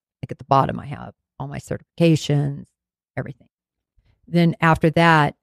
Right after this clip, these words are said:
the big body of the whole thing, I do a background section next, which is who shot John? How did all of this go down? That's usually can be four to five pages.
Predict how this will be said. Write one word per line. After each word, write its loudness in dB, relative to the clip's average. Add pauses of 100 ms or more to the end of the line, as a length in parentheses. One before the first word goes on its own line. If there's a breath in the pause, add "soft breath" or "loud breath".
(120)
the 0 (160)
big 4 (100)
body 4
of -6
the -4
whole -10
thing, -6
I -2
do -6
a -4
background 0
section -2
next, -4 (480)
which 2
is 0 (760)
who 2
shot 0
John? -6 (320)
How 4
did 2
all -4
of -6
this -8
go -6
down? -6 (380)
That's 0
usually -2 (680)
can -4
be -4
four -2
to -2
five -4
pages. -2